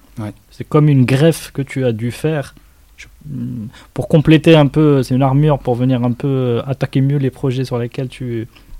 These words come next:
Speaker 2: tu voulais développer. Donc, comment est venu ce concept de leak ?
Speaker 1: Le, le concept de leak, il a, il, euh, en, en fait, on, quand on a, quand on y réfléchissait avec Omar, on, on, on, euh,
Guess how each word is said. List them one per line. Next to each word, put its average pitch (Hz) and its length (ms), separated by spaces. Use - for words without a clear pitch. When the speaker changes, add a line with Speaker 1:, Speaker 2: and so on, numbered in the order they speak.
Speaker 2:
tu - 80
voulais 135 240
développer. 127 520
Donc, 127 100
comment 190 200
est 190 60
venu 175 180
ce 165 120
concept 147 420
de 127 100
leak ? 117 380
Speaker 1:
Le, 135 140
le 135 100
concept 185 300
de 139 100
leak, 160 220
il 135 80
a, 120 100
il, 110 420
euh, 92 180
en, 123 240
en 131 60
fait, 143 240
on, 107 300
quand 123 200
on 123 80
a, 120 140
quand 120 200
on 117 100
y 110 60
réfléchissait 127 400
avec 113 160
Omar, 117 320
on, 104 340
on, 104 300
on, 104 300
euh, 95 800